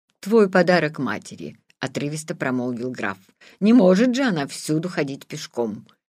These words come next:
Ей нужен экипаж. Это подарок от тебя". Восторг мальчика был безграничен.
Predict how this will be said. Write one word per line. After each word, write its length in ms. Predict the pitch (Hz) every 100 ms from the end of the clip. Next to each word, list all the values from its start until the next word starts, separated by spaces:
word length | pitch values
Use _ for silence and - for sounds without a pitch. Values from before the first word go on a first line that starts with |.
| -
Ей 320 | 190 247 214
нужен 500 | 190 185 180 180 208 -
экипаж. 720 | 170 196 190 202 - - _ _ _ _ -
Это 220 | 233 226
подарок 580 | 220 185 151 147 185 -
от 200 | 185 -
тебя". 320 | 143 117 87 - _ _ _ _ _ _ _ _ _ _ _
Восторг 640 | 160 214 214 - 285 277 -
мальчика 800 | 240 277 302 262 180 180 - - - _
был 360 | 180 180 226 226
безграничен. 1300 | 196 226 294 240 220 233 233 196 185 185 - 175